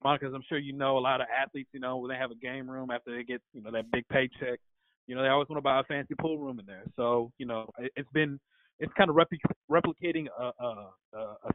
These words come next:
scenario or situation in which I've been in with athletes where I go to their cribs, you know, we sipping on something brown, you know, we're playing pool, we just, we just shooting the shit. And so that was kind of exactly kind of what I was trying to replicate onto the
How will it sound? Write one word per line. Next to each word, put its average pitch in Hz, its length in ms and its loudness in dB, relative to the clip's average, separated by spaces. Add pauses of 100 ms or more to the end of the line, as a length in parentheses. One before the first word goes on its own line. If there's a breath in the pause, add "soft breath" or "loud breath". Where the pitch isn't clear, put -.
(100)
scenario 147 400 0
or 123 140 -2
situation 139 520 -6
in 123 60 -8
which 120 160 -6
I've 120 160 0
been 131 140 -4
in 135 80 -6
with 113 200 -8
athletes 127 360 -6
where 113 100 -6
I 113 40 -8
go 117 100 -4
to 107 60 -6
their 98 100 -10
cribs, 151 420 6 (500)
you 127 100 -12
know, 104 140 -16
we 113 160 -12
sipping 147 220 4
on 139 160 0
something 135 220 -2
brown, 135 480 0 (360)
you 220 180 -6
know, 113 100 -8
we're 139 80 -2
playing 160 240 -8 (100)
pool, 151 240 -6
we 156 80 -6
just, 151 200 -8 (120)
we 151 120 -6
just 160 180 -12
shooting 185 140 -2
the 190 180 -10
shit. 185 140 -4 (200)
And 127 160 -16
so 135 380 0 (400)
that 160 120 -2
was 160 200 2
kind 160 180 -2
of 143 80 -6
exactly 143 560 0
kind 143 160 -4
of 123 100 -8
what 135 100 0
I 135 40 2
was 131 140 -2
trying 131 140 -6
to 113 40 -12
replicate 131 440 -2
onto 123 260 -12
the 101 80 -20